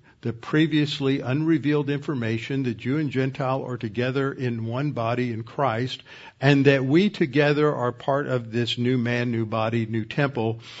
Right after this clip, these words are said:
And as such, we are, uh, we are a witness, a testimony to the angels.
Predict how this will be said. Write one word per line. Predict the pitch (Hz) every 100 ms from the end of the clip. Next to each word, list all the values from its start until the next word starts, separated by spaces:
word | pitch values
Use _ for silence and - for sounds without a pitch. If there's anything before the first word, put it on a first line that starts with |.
| -
And | 131 127 123 135
as | 123 123 -
such, | - 170 156 -
we | 143 123 143 151 147
are, | 139 123 127 131 - - _
uh, | 120 107 - -
we | 127 151
are | 131 131 139
a | 127 117
witness, | 110 147 160 143 139 -
a | 127
testimony | 117 - 160 - - 117 120 120 117
to | 117
the | 107 110
angels. | 110 110 - - -